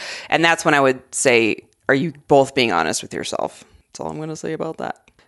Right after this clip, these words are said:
How to work out from home when you are addicted to increasing your heavy lifts. Well, you know,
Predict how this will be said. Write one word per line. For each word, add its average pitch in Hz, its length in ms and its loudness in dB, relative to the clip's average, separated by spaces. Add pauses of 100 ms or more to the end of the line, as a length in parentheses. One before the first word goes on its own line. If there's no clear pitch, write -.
(240)
How 214 340 2
to 269 160 0
work 196 240 4
out 151 260 4
from 156 140 -6
home 131 560 -2
when 139 200 -2
you 135 160 2
are 131 260 2
addicted 165 560 -4
to 185 120 -2
increasing 143 560 -6
your 120 120 -4
heavy 127 360 -2
lifts. - 560 0 (260)
Well, 233 380 6
you 269 140 2
know, 247 440 4